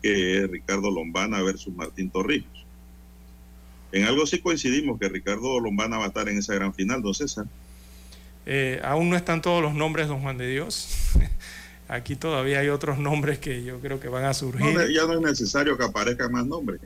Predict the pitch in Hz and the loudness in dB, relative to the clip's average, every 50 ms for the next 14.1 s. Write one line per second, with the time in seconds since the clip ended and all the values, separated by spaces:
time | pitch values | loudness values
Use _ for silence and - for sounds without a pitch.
0 | - - - 135 139 135 139 143 156 - - 147 - - - - - - - - | -14 -10 -8 -6 -4 -2 -2 -2 -2 -2 -4 -4 -2 -2 -2 -2 -4 -6 -6 -6
1 | - 160 135 131 120 123 - - 139 117 113 120 127 - 131 139 151 143 - - | -4 -4 -2 -2 -4 -4 -6 -6 -6 -6 -6 -6 -6 -4 -2 -2 0 0 0 2
2 | - - 247 247 - - - - - - - - - - - 117 117 123 143 160 | 2 4 4 4 4 2 2 2 2 0 0 0 -2 -2 -2 -2 -2 -2 0 0
3 | 180 185 143 - - - - 226 226 294 349 359 359 359 359 359 359 349 349 349 | -2 -2 -4 -6 -10 -12 -12 -6 -2 0 2 4 4 4 4 2 2 2 0 0
4 | 349 339 330 - - - - - - - - - - - - 147 139 139 127 123 | 0 -2 -2 -4 -8 -14 -20 -20 -20 -20 -20 -20 -20 -12 -6 -4 -4 -4 -4 -6
5 | 120 131 151 175 208 180 - 156 135 135 165 165 151 135 - 139 139 165 - - | -6 -4 -4 -4 -4 -6 -6 -8 -8 -4 -2 -2 -2 -4 -4 -6 -6 -6 -6 -8
6 | 131 117 135 127 - - - - 135 120 - - 131 120 127 147 170 208 214 220 | -10 -12 -12 -14 -14 -14 -14 -14 -12 -12 -10 -10 -10 -10 -10 -8 -8 -6 -4 -4
7 | 214 185 175 185 190 151 139 - - - - - 123 113 - 120 110 - - 131 | -2 -2 0 0 0 -2 -4 -8 -14 -10 -8 -6 -6 -6 -6 -8 -10 -8 -8 -6
8 | 131 143 165 175 160 - - - 185 202 226 247 - - - - - - - - | -4 -2 0 0 -2 0 0 2 2 2 2 -2 -6 -10 -14 -18 -18 -20 -20 -20
9 | - - - - - 120 120 120 - - 123 120 - 180 180 175 - 120 104 113 | -20 -20 -14 -10 -8 -6 -6 -6 -6 -6 -6 -2 -2 -2 -2 -2 -4 -8 -8 -8
10 | 135 - - - - - - 113 113 131 123 120 120 131 - - - - 131 131 | -8 -8 -10 -12 -12 -10 -8 -6 -6 -6 -8 -8 -10 -10 -10 -10 -8 -6 -6 -4
11 | 127 135 127 - - 139 - - 95 101 131 143 147 156 147 143 165 185 185 165 | -4 -6 -6 -4 -4 -2 0 0 2 2 4 4 4 4 2 2 0 -2 -4 -4
12 | - 101 107 147 165 151 - - 143 156 151 147 147 143 147 151 165 175 160 - | -4 -4 -2 -2 -2 -2 -2 -2 -2 0 -2 -2 -2 -2 -2 -2 -2 -2 -2 -2
13 | - 131 120 127 113 104 98 95 95 - 113 117 123 131 139 131 120 107 92 82 | -4 -4 -4 -2 -2 0 0 -2 -2 -2 -2 -2 0 0 0 0 0 0 0 -2
14 | 82 | -6